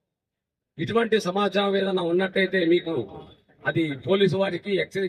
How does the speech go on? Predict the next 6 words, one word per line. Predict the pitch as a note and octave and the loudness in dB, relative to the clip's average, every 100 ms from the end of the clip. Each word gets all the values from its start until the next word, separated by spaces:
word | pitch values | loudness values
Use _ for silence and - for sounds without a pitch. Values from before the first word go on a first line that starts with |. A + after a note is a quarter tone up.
| F3+ | -6
డిపార్ట్‌మెంట్ | G3 E3 E3 D#3+ | -6 -4 -4 -4
వారికి | D#3+ D3+ G3 G3+ - - _ _ - _ _ _ _ _ - | -4 -4 -4 -6 -12 -20 _ _ -20 _ _ _ _ _ -2
తెలియజేసినటువంటి | G#3 A3 G3+ F#3+ F#3 F#3 F3+ | 0 2 2 2 0 -2 -2
వారి | F#3 F3 D#3 B2+ _ | -4 -6 -8 -12 _
వివరాలు | E3 G3 G3 E3+ D3 - _ _ _ _ _ _ _ _ _ _ _ - _ _ _ | 0 4 4 2 -4 -14 _ _ _ _ _ _ _ _ _ _ _ -20 _ _ _
గోప్యంగా, | C#3+ F3+ G3+ G3 | 0 2 0 0